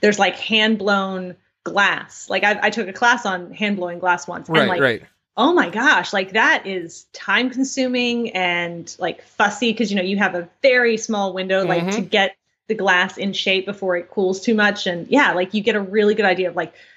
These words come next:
Speaker 1: this takes skill and
Speaker 2: Oh, yeah.
Speaker 1: time and energy.
Speaker 2: Oh, yeah, yeah. And you also realize what, how big a difference, um, automation and,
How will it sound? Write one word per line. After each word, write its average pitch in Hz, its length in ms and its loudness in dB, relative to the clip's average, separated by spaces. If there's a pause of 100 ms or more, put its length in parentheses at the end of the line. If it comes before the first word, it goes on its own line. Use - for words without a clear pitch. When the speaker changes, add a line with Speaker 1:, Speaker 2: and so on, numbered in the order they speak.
(240)
Speaker 1:
this 214 460 2
takes - 640 -4 (300)
skill 226 640 0
and 196 320 -8
Speaker 2:
Oh, 135 120 2
yeah. 254 140 4
Speaker 1:
time 202 200 0
and 175 340 -6
energy. 185 640 0 (500)
Speaker 2:
Oh, 127 220 -2
yeah, 113 320 -2 (100)
yeah. 104 220 -6 (640)
And 139 280 2
you 151 120 6
also 135 280 4
realize 117 520 0
what, 104 340 -4 (640)
how 120 340 0
big 113 320 0
a 107 60 0
difference, 113 880 -4
um, 98 440 -4 (720)
automation 110 640 2
and, 95 540 -2